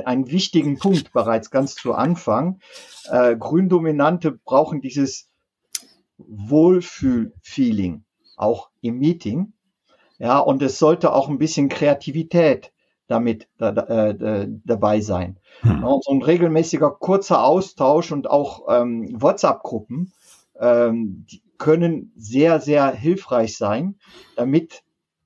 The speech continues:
Speaker 1: Gründominante sich nicht ausgeschlossen fühlen, abgekoppelt von ihrem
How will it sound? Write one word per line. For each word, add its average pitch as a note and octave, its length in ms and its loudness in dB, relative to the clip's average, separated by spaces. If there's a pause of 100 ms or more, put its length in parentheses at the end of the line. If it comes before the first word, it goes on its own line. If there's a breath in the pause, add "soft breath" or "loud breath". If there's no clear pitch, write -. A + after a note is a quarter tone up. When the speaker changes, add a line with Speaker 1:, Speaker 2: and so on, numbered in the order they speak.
(260)
Speaker 1:
Gründominante D#3+ 880 0
sich C#3+ 220 -8
nicht - 280 -4
ausgeschlossen A#2+ 840 -2
fühlen, C3+ 640 -6
abgekoppelt D#3 760 -2
von C3+ 220 -2
ihrem C3+ 440 0